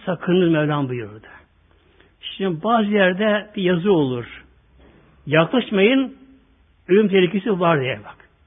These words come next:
Yani içine girmeyi bırakın da Yaklaşmayın buyuruyor böyle böylece.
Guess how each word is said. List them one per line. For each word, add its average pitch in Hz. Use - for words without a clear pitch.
Yani 165
içine 190
girmeyi 175
bırakın 185
da 285
Yaklaşmayın 160
buyuruyor 127
böyle 107
böylece. -